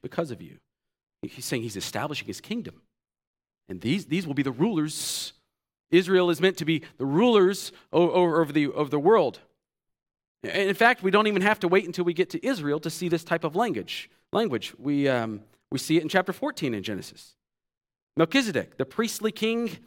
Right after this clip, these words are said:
of Salem, which means peace, he's gonna bless Abram, which, who, who is Abraham, and he'll say this, "And he blessed him and said,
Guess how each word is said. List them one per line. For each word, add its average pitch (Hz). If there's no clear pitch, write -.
of -
Salem, 226
which -
means 107
peace, -
he's 127
gonna 147
bless 160
Abram, 185
which, 90
who, 151
who 139
is 123
Abraham, 120
and 135
he'll 170
say 156
this, 160
"And -
he 113
blessed 202
him 196
and 151
said, 131